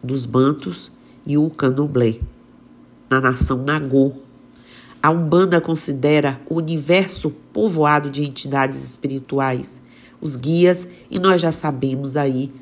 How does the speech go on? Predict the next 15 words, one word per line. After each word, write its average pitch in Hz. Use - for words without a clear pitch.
o -
que 165
é 131
a 131
nossa 131
Umbanda. 107
Voltando 156
um, 147
um 151
pouco 165
pra 139
questão, 147
pra -
outras 143
questões, 143